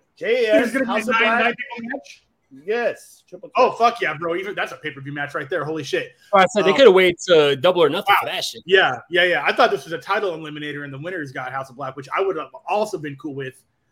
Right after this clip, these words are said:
Speaker 2: Um, another thing that I like is that you're now identifying the teams of the trios.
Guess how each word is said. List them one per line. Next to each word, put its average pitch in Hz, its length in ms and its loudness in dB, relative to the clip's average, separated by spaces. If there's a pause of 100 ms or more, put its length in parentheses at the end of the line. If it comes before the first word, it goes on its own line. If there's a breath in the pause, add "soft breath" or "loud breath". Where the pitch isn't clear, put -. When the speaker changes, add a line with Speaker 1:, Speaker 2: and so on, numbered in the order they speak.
(400)
Speaker 2:
Um, 135 420 -6 (680)
another 214 260 2
thing 226 160 -4
that 180 80 -6
I 165 60 0
like 143 380 -8
is 160 180 -10
that 175 180 -2 (120)
you're 185 200 -4
now 185 480 -4 (1600)
identifying 233 1040 -2
the 190 100 -2
teams 214 600 -6
of 165 360 -8
the 156 60 -12
trios. 143 760 -14